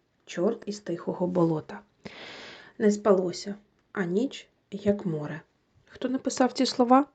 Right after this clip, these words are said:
Здається, Тарас Шевченко. Йому теж не спалося від гірких-пригірких думок. Галя переверталася з боку на бік, то в класі як домовик. Невже до їхніх злигоднів додасться ще й продаж квартири?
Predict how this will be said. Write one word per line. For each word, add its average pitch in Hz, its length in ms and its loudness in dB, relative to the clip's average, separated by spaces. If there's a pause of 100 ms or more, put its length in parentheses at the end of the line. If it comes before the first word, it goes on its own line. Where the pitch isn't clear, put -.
(540)
Здається, 214 480 8
Тарас 185 320 4
Шевченко. 165 640 -2 (460)
Йому 226 260 6
теж 226 260 4
не 165 80 2
спалося 165 460 0
від 170 140 4
гірких-пригірких 196 920 2
думок. 165 480 -2 (680)
Галя 254 340 6
переверталася 220 800 4
з 202 60 2
боку 185 320 -4
на 180 160 4
бік, 254 260 0 (180)
то - 80 -6
в 202 80 -8
класі 254 420 6
як 214 280 4
домовик. 220 560 2 (360)
Невже 214 300 6
до 330 100 6
їхніх 254 400 6
злигоднів 214 560 6
додасться 214 480 4
ще - 200 2
й 247 60 4
продаж 233 360 2
квартири? 214 640 0